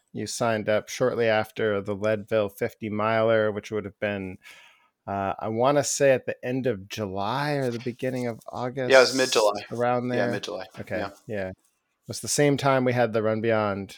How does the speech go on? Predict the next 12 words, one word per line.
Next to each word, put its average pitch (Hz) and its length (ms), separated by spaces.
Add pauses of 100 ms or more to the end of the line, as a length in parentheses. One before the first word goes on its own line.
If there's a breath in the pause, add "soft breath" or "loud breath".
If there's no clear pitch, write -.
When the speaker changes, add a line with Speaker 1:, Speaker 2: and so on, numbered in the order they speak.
(100)
Speaker 1:
um, 98 520 (720 loud breath)
community 131 480
retreat 117 520 (340)
out 107 180
in 101 140
B 110 160
V. 107 380 (440)
And 107 80
so 104 220
we 104 60
were 104 180
able, 101 240